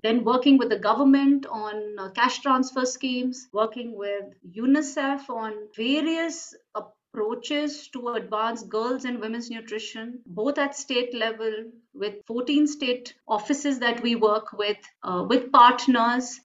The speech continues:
and also nesting impact evaluations to see how things work, because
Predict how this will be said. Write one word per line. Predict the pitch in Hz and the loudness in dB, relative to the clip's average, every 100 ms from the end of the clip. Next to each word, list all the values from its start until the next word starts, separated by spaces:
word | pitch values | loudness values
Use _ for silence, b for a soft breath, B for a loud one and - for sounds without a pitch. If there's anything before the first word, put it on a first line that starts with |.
| - | 2
and | 214 202 202 208 190 | 4 4 2 0 0
also | 190 - 277 311 | 0 4 4 8
nesting | 320 226 240 - 285 262 | 8 8 2 4 8 8
impact | 240 233 254 - | 6 4 4 2
evaluations | 254 208 226 226 240 - 254 254 | 2 2 2 -2 -2 -2 -4 -4
to | - | -6
see | - 254 | -2 2
how | 208 220 226 | 4 4 2
things | 233 214 220 | -4 -6 -6
work, | 233 226 202 - | 0 2 2 0
because | 196 208 220 202 - | -4 2 0 0 -8